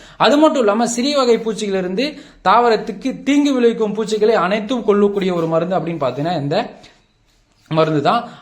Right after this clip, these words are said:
அது மட்டும் இல்லாம இந்த மருந்துகளுடன் ஒட்டுப்பசை சேர்த்து அடிக்கிறது ரொம்பவே நல்லதுங்க. சில விவசாயிகள் வந்து ஒட்டுப்பசை சேர்த்து அடிக்கிறது இல்ல.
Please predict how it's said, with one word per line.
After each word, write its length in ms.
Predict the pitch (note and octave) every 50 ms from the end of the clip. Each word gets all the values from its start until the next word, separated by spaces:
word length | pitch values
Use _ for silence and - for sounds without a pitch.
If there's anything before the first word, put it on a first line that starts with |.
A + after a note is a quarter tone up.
| _ E3+
அது 120 | G#3 C4+ C#4
மட்டும் 200 | C#4+ C#4+ C#4+ C#4+
இல்லாம 220 | C4 B3 B3 B3 A#3+ A3+
இந்த 100 | A3 G#3 G3+
மருந்துகளுடன் 680 | G#3 A3+ B3 C4+ C#4+ C#4+ C#4+ B3+ A3+ G#3 G#3+ C4+ C4 A#3 F#3+ - - - - - - G#3
ஒட்டுப்பசை 500 | B3+ A#3 - F#4 - - C#4 B3+ A3 C4 A#3 -
சேர்த்து 240 | B3 B3 A3+ G3+ A3+
அடிக்கிறது 400 | G#3+ G3+ G3+ G3 G#3 A3 A#3 A3
ரொம்பவே 300 | F#3 E3+ E3+ F#3+ G#3 A3 G#3 F#3+
நல்லதுங்க. 440 | F3 D#3+ F3 F#3 F3 E3 D#3+ E3+ F#3+ G3+ F#3+ -
சில 180 | G3+ F#3+ F#3 F3 E3 E3 D#3+ E3 F3+
விவசாயிகள் 480 | A#3 B3+ C4 C4+ A#3 G#3+ G3+ G3 F3
வந்து 160 | E3 E3+ G3+ B3 A3+ - - - - - G3
ஒட்டுப்பசை 400 | A#3 A3 E4 - C4+ A#3+ A#3+ G#3+ - -
சேர்த்து 200 | G#3 G#3+ G#3+ G#3+ F3+
அடிக்கிறது 340 | E3+ F#3 E3+ G3+ F3+ E3 D3+
இல்ல. 120 | D3 F3+